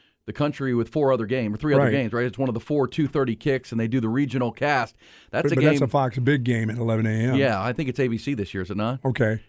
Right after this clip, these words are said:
Speaker 1: Either one, yes. It, you know that
Speaker 2: That's their big game.
Speaker 1: You know, I think it's A B C, but either network wants that to be eleven o'clock
Speaker 2: Sure.
Speaker 1: standalone, go across the country because it's Texas and Oklahoma, and year, year by year, it's one of the higher rated games of the season. Uh,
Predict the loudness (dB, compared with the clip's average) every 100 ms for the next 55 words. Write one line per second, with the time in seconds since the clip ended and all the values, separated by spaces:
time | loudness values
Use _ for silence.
0 | 0 2 2 2 0 2 0 0 -12 -14
1 | -10 -6 -2 -2 -2 -4 -6 -8 -2 0
2 | 2 2 2 0 0 -4 -6 -4 -4 -6
3 | -10 -8 -8 -10 -6 -4 -2 -2 0 0
4 | -2 -4 -2 0 0 -2 -4 0 0 2
5 | 0 0 -2 0 -4 0 -2 -2 -2 0
6 | 2 0 -4 -2 0 0 -2 0 -2 -4
7 | -2 0 2 0 0 0 0 0 0 -4
8 | -12 -20 _ -2 -2 0 -2 -2 -6 -2
9 | -2 -2 -6 -4 -8 -6 -6 -4 -4 -4
10 | -4 -4 -4 -2 -2 0 2 2 2 2
11 | 0 -2 -6 -4 0 0 0 0 0 -2
12 | _ _ _ -6 -4 -2 0 0 0 0
13 | -2 -2 0 -2 -4 -8 -8 -4 -4 0
14 | -2 -4 -8 -20 _ -8 -4 -2 -4